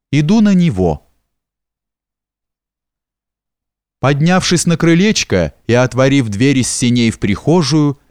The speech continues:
не сразу понимаю, что это такое. Ад какой-то. Прихожая вся полна едкого дыму.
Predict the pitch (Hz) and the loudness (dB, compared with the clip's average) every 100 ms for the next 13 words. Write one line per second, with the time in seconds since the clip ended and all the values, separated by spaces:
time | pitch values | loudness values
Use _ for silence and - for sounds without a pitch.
0 | _ - 139 135 139 180 170 175 160 147 | _ -4 -2 -2 0 0 0 -2 0 0
1 | 139 139 123 - 135 131 120 127 120 110 | 0 0 -2 0 0 2 0 -4 -2 0
2 | 95 76 - _ _ _ - 135 127 - | 0 0 -6 _ _ _ -4 -2 -2 -4
3 | 110 - 101 92 78 - _ _ _ _ | -4 0 0 0 -6 -10 _ _ _ _
4 | _ _ _ _ - 156 151 180 147 160 | _ _ _ _ -4 -2 0 0 2 0
5 | - 170 175 156 147 151 151 123 156 - | 0 -2 0 0 0 0 -2 0 -2 -2
6 | 143 139 123 185 139 85 | -2 -2 0 0 0 -2